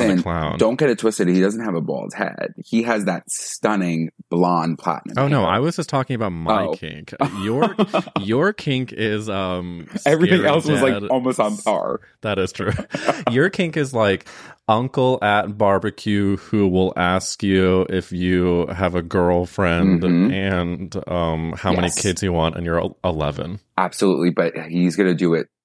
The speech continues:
Speaker 1: in such a sweet way. You know what I
Speaker 2: <laughs>
Speaker 1: mean?
Speaker 2: Yeah.
Speaker 1: So that's
Speaker 2: Yeah,
Speaker 1: all
Speaker 2: I
Speaker 1: that
Speaker 2: do know
Speaker 1: matters.
Speaker 2: that.
Speaker 1: Yeah.
Speaker 2: Do you, do you get into the mechanics in your head about who's gonna be doing what physically to each other between you and, and Guy Fieri?
Speaker 1: And Guy. So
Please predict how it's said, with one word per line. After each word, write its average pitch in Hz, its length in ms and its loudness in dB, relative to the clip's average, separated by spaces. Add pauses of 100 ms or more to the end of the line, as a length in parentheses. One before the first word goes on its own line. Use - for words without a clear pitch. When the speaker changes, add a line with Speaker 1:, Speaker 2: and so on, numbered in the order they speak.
(120)
Speaker 1:
in 92 140 2
such - 280 -4
a 85 60 2
sweet - 360 -4
way. 52 300 -10 (140)
You 120 120 0
know 127 80 2
what 135 140 4
I 120 80 0
Speaker 2:
<laughs> - 0 -
Speaker 1:
mean? 110 240 4
Speaker 2:
Yeah. - 140 -6 (160)
Speaker 1:
So - 180 2
that's 107 180 2
Speaker 2:
Yeah, 117 60 2
Speaker 1:
all 107 40 2
Speaker 2:
I - 40 2
Speaker 1:
that 95 80 2
Speaker 2:
do 92 80 2
know 90 160 0
Speaker 1:
matters. - 400 -6
Speaker 2:
that. - 140 -6
Speaker 1:
Yeah. - 360 2
Speaker 2:
Do 117 100 -2
you, 139 320 4
do 123 140 -4
you 131 100 4
get 127 200 0
into 135 160 -4
the 135 80 0
mechanics 95 540 0
in 113 60 -2
your 110 100 0
head 113 200 0
about 90 440 2
who's 98 200 2
gonna 95 140 0
be 95 80 2
doing 90 220 2
what 87 140 2
physically 92 460 0
to 92 140 -2
each - 120 -2
other 90 240 2
between 87 280 -4
you 85 120 0
and, 87 220 -2
and 85 160 -6
Guy 82 140 0
Fieri? 85 260 -2
Speaker 1:
And 92 180 2
Guy. 78 540 0
So 98 420 0